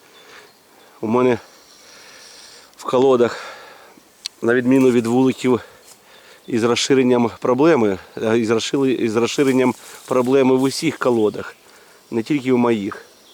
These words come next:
І тому рояться вони, як правило, зазвичай раніше вуликів. Але ж у мене чомусь вулики зароїлись, а колоди ні. Вся справа в тому, що... Колоди — це болотяний тачок, а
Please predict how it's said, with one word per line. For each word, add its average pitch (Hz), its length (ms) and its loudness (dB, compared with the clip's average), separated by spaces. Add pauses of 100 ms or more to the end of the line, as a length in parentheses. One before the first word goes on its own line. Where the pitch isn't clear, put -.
(400)
І 143 140 -4
тому 143 440 2 (200)
рояться 151 540 0
вони, 120 240 2
як 110 300 -2 (160)
правило, 117 400 2
зазвичай 139 480 0
раніше 143 400 0
вуликів. 123 520 -4 (800)
Але 127 320 2
ж - 120 -8
у 127 40 -2
мене 139 320 2
чомусь 135 360 0
вулики 123 340 0
зароїлись, 120 600 2
а 107 120 -4
колоди 120 440 0
ні. 117 220 2 (380)
Вся 131 160 -2
справа 117 280 0
в 104 80 -2
тому, 147 300 0
що... 113 260 0 (500)
Колоди — 127 440 2
це 120 220 -2
болотяний 117 580 2
тачок, 120 500 -2 (180)
а 107 260 0